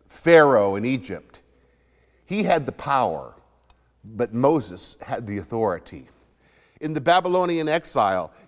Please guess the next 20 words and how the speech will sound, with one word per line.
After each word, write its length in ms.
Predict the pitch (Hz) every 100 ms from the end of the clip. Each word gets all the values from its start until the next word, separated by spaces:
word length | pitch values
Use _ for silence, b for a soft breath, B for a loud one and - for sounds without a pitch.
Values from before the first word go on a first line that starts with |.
| -
King 320 | 220 175 156
Nebuchadnezzar 880 | 175 175 165 160 165 139 113 90 -
had 220 | - 143
the 80 | 107
power, 640 | - 147 123 95 73 69 _ _ _ _ _ _
but 160 | 135 131
little 220 | 151 151
Daniel 680 | 123 151 151 110 76 76 _ _ _ _ _ _
had 220 | - 110
the 120 | 95 107
authority. 580 | - 120 107 78 73 73 _ _ _ _ _ _ _ _ _ _ -
In 160 | 151
Jesus' 540 | 139 208 240 214 143 117
time, 320 | - 107 101
the 80 | 104
Pharisees, 680 | - 233 233 - - 95
they 140 | 85 233
had 240 | 220 135
the 60 | 92
power, 680 | - - 123 110 73 71